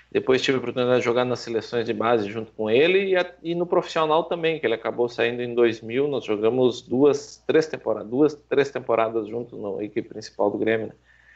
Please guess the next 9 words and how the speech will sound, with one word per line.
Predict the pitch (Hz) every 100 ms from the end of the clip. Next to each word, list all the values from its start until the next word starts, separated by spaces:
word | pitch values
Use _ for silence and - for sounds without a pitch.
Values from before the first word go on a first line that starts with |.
| - _ -
E | 190
aí | 160 143 151
a |
gente | 165 190 190 - 175
viu, | 123 131 151 135 - _ _ - - - -
a | -
gente | 123 165 165 190 175
só | - 190
tinha, | - 233 240 226 208